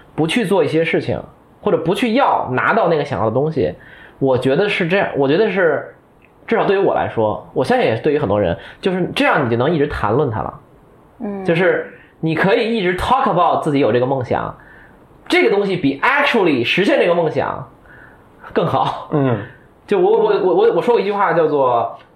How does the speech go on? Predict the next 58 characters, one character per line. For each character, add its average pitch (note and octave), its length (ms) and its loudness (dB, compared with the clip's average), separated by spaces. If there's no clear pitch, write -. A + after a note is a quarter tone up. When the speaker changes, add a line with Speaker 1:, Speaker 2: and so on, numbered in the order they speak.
Speaker 1:
“我 E3 160 2
们 F3 140 0
不 G3 100 2
是 B3+ 100 0
想 B2 200 -2
要 B2+ 100 0
一 C#3 80 0
个 D3 60 0
东 E3 200 0
西， C#3 260 -2
而 C#3+ 120 2
是 F3+ 100 -2
享 E3 320 -2
有 C#3+ 160 2
想 A#2 220 -2
要 A#2 160 0
一 A#2+ 100 -2
个 D3 80 0
东 D#3+ 160 0
西 D#3+ 80 -8
的 B2 60 0
那 C3 140 0
个 A#2+ 80 0
感 - 200 -2
觉。” C#2 200 0
Speaker 3:
我 C3 140 0
跟 C3+ 80 2
这 C#3+ 120 0
插 B2 200 0
一 A#2+ 80 2
个， G#2+ 140 0
这 G#3 200 0
个 E3 100 4
是 D#3+ 220 0
有 G#2+ 340 0
脑 B2 240 2
神 D#3 200 -2
经 F3+ 100 -2
科 D3+ 140 -4
学 C#3+ 180 0
验 D#3 260 0
证 B2 200 -2
的。 G#2 100 -8
Speaker 1:
OK。 D#3+ 300 0
Speaker 3:
他 G3+ 140 0
们 F3+ 260 0
什 - 160 -4
么， C#3 120 2
就 C#3+ 100 0
拿 B2+ 140 0
猴 B2+ 160 0
子 B2+ 60 0
做 B2+ 100 2
实 A#2 60 2
验， A#2 60 2
就 G3 100 0
发 - 180 0
现 D#3+ 200 0